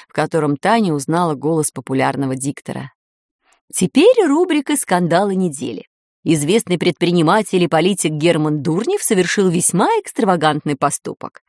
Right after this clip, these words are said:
Отказавшись от борьбы на последнем туре выборов, он основал общество фанатов кролиководства и поселил у себя в квартире на Рублевском шоссе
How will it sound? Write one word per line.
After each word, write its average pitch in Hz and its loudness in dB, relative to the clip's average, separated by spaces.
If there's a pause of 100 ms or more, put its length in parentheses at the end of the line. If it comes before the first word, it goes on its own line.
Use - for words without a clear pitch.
(280)
Отказавшись 185 0
от 175 0
борьбы 175 2
на 185 2
последнем 170 2
туре 160 2
выборов, 165 0 (240)
он 190 2
основал 180 2
общество 180 0
фанатов 170 0
кролиководства 185 -2 (300)
и 359 4
поселил 208 2
у 160 2
себя 147 -2
в - -12
квартире 143 0
на 143 -2
Рублевском 147 -2
шоссе 311 -2